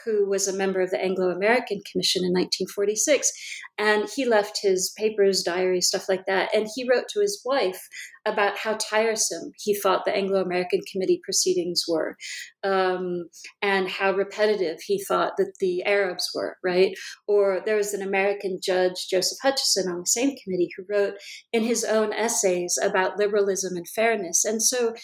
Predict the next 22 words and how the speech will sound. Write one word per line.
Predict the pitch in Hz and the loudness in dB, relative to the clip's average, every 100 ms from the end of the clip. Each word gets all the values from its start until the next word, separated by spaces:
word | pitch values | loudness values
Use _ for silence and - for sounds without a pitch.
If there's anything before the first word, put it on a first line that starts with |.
| - - | -16 -8
you, | 233 240 233 | 0 0 0
you | 226 220 | -6 0
get | 254 | 2
a | 226 | 2
sense | - 262 262 - | 2 0 0 0
from | - 208 190 | 0 -2 -4
triangulating | - 196 208 220 240 240 190 175 170 | -4 0 2 2 0 -2 -2 -2 -4
these | 175 175 185 | -2 -2 0
various | 180 180 175 - | 2 2 2 0
sources | 208 208 - 180 175 - - - - | 2 2 0 -2 0 -2 -2 -10 2
what | 214 202 | 4 4
these | 202 | 0
people | - 202 185 | -4 -2 -2
thought | - 180 - | 0 -2 0
they | 180 | 0
were, | 170 170 175 - | 2 0 -4 0
they | 180 | 4
were | 175 170 | 4 2
on | 170 170 | 2 0
about, | 170 160 156 - | 0 0 -2 0
yeah? | 175 196 220 - - - - | 0 0 -2 -10 -14 -14 -4
Um, | 208 196 190 180 175 | 0 2 0 -4 -10